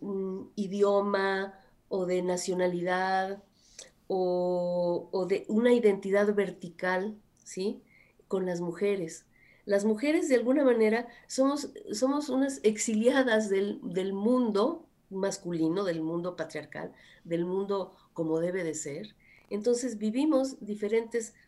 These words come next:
formas de exilio y, y esto lo vamos descubriendo porque todas lo vamos, lo vamos, eh, manejando. Vimos una,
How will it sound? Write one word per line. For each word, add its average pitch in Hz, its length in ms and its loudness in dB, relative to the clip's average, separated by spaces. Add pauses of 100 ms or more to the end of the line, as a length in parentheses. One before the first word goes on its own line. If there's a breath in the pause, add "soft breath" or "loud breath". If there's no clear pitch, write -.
(120)
formas 208 400 0
de 180 80 -8
exilio 180 640 -10 (600 loud breath)
y, 240 500 -4
y 202 220 -2
esto 277 280 -4
lo 247 220 2
vamos 226 260 0
descubriendo 190 840 -6
porque 180 340 -8
todas 277 480 0
lo 208 140 -2
vamos, 196 440 -6
lo 180 120 -2
vamos, 180 420 -4
eh, 160 300 -4 (520 loud breath)
manejando. 185 460 -4
Vimos 254 380 -4
una, 247 480 -2